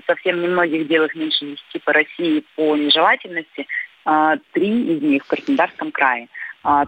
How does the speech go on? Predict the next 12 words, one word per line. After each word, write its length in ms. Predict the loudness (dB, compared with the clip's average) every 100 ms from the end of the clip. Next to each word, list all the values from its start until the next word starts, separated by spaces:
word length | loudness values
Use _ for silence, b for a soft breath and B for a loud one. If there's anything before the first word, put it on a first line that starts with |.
| 0
там, 280 | 0 0 2
в 60 | 0
общем-то, 640 | 0 -4 -2 2 4 4
не 460 | 2 2 4 2 2
сильно 220 | 0 0
следователи 520 | 0 0 0 -8 -10 -8
себя 280 | -2 0 0
утву-, 280 | -2 -4 -4
утруждают 600 | -4 -4 -2 0 0 -2
какими-то 520 | -8 -6 -4 -2 -2
объективными 560 | -2 -4 -4 -2 0 0
доказательствами 960 | 0 2 2 0 -4 -10 -8 -6 -6